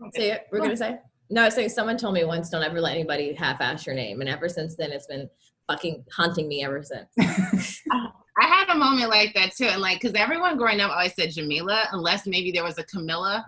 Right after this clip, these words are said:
Speaker 1: around, you know,
Speaker 2: Mm.
Speaker 1: like, that would maybe throw things off. But then when I got to, I went to school on the East Coast, and from there, everybody was like, "Jamila, Jamila." And I think it's 'cause there's a lot of Muslim women, you know, and they tend
Speaker 3: You went,
Speaker 1: to say
Speaker 3: you went to Howard, right?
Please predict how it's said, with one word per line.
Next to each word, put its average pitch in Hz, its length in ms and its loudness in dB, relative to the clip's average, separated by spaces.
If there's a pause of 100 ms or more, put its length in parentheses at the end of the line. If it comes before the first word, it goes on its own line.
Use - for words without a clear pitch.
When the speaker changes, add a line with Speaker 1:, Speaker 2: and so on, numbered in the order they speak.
Speaker 1:
around, 165 720 -2
you - 160 -4
know, 214 180 0 (160)
Speaker 2:
Mm. 139 80 -8
Speaker 1:
like, 151 420 -4 (140)
that 156 180 2
would 190 80 -6
maybe 196 260 -4
throw 202 140 -2
things 202 240 -8
off. 190 240 0 (120)
But 165 100 -12
then 180 120 -6
when 170 100 -4
I 170 100 0
got 165 220 4 (180)
to, 143 140 -2
I - 40 -6
went 208 180 -6
to 190 120 -10
school 180 340 -8
on 156 200 -4
the 135 60 -6
East - 300 -6
Coast, 208 320 -2
and 151 140 -8
from 165 180 -6
there, 175 280 0 (100)
everybody 160 460 0
was 147 140 -8
like, 143 160 -6
"Jamila, 151 340 -6 (140)
Jamila." 147 240 -8
And 139 80 -10
I 156 40 -8
think 180 160 -4
it's - 80 -10
'cause 170 120 -12
there's 156 160 -6
a 156 40 -8
lot 143 200 0
of 151 60 -8
Muslim 165 400 -8
women, 135 180 -12 (300)
you 160 120 -8
know, 147 100 -6
and 147 100 -6
they 151 120 0
tend 233 120 -2
Speaker 3:
You 285 60 2
went, 302 180 4
Speaker 1:
to 233 60 -2
say 247 60 2
Speaker 3:
you 320 80 2
went 415 120 0
to 262 80 4
Howard, 240 360 6
right? 220 420 -2